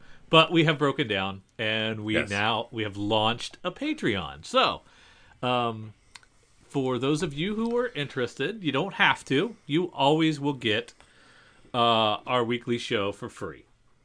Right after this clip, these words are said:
Speaker 1: um, and it'll be out there. Uh, but for those of you who want to be a supporter of the show in some form or fashion on Patreon, that's available to you. Go to, for, just search Comics Fund Profit,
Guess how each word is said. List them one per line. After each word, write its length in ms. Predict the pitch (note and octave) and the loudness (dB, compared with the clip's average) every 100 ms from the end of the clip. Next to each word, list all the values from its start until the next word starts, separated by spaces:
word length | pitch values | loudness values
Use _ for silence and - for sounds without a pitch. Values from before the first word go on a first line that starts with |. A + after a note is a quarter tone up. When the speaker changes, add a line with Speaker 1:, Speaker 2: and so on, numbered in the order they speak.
| G#2 | -10
Speaker 1:
um, 480 | G2 G2 F#2+ F#2+ | -8 -6 -8 -8
and 200 | G2 F#2+ | -10 -10
it'll 180 | G2+ G2+ | -8 -6
be 180 | F#2 F#2+ | -4 -4
out 200 | D#2+ D#2 | -4 -6
there. 220 | - - _ _ _ _ _ - - _ - | -14 -18 _ _ _ _ _ -20 -20 _ -6
Uh, 240 | A#2 A2 | -2 -2
but 420 | G#2 C3 C3+ C#3+ - _ | 0 4 4 2 -4 _
for 220 | - - B2+ | -14 -6 0
those 280 | C#3 D3+ | 4 4
of 260 | D3+ C3 C3+ | 2 -4 -6
you 280 | C3 C#3 D3 | 0 2 2
who 240 | B2+ C#3+ | 0 -2
want 420 | B2+ A#2+ B2+ C3+ | -2 0 -2 -2
to 160 | - C3 | -8 -10
be 520 | A#2 B2 B2 B2 A#2+ | -4 -2 -2 -4 -6
a 320 | A#2 G#2+ G#2 G2 _ _ _ _ _ | -6 -6 -4 -6 _ _ _ _ _
supporter 460 | - G3+ - D#3+ D#3 | -12 -10 -2 0 2
of 80 | C3+ | 0
the 80 | C3 | -2
show 440 | - C3 C3 B2 | -2 2 2 2
in 140 | A2+ | 0
some 580 | G#2+ B2+ A#2+ A2+ A2+ A2+ | -2 -4 -2 -2 -4 -10
form 240 | - A#2+ A2 | -6 -4 -4
or 80 | |
fashion 680 | G#2+ B2 A2 - C3 A2+ A2+ - | -4 -2 -2 -2 -4 -6 -10 -6
on 200 | G2+ G2+ | -6 -4
Patreon, 540 | A2+ A2+ C#3 C#3 F#3+ - - - | -6 -4 -6 -6 -8 -12 -20 -6
that's 200 | G#2 - | -6 -2
available 420 | G2+ A2 A#2+ B2+ | 0 2 2 0
to 160 | A#2+ A#2+ | -4 -4
you. 160 | B2 | -2
Go 140 | B2+ G#2+ | 0 0
to, 180 | G2 - _ _ _ _ | -2 -6 _ _ _ _
for, 200 | A2+ F#2+ - | -8 -8 -10
just 240 | - G2 - | -6 -6 -4
search 300 | - G2+ - | -4 -4 -2
Comics 340 | A2+ G#2 G2 | -2 -2 -4
Fund 220 | - G2+ | -6 -6
Profit, 440 | F#2+ G#2+ G2+ A2+ | -2 -2 0 -4